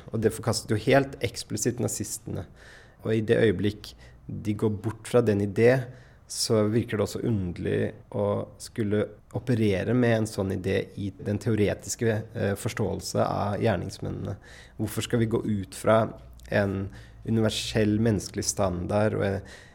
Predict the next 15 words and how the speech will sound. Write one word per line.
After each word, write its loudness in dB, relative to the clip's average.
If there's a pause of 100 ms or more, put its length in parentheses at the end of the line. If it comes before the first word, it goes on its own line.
(100)
og -2
en 0
universell 0
forståelse 0
av 4
mennesket 0
og 0
menneskets -6
verdi -2 (280)
som -2
et -4
teoretisk 0
s-, -14 (360)
grunnposisjon, 2 (400)
når 0